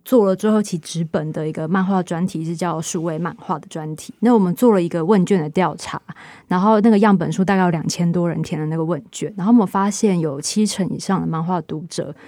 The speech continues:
常看漫画的方式都是数位。嗯，那自从我们转成数位以后，我们其实立刻就发现讨论台漫的人变多了。呃，无论是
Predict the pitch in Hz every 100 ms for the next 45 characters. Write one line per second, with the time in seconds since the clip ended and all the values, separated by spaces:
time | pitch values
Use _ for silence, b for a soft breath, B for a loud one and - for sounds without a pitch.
0 | B B 180 165 208 190 190 170 180 160
1 | 170 170 175 170 170 - - 170 - 156
2 | - B B B B - 147 - _ B
3 | B - 294 247 190 - _ - 294 269
4 | 214 190 180 165 - 156 165 - - -
5 | 226 190 202 - 156 190 170 165 160 160
6 | - 180 185 220 214 196 196 190 185 185
7 | - 180 160 160 170 170 175 165 165 160
8 | 151 151 151 156 147 156 139 139 139 147
9 | B B B 165 156 180 214 208 214 196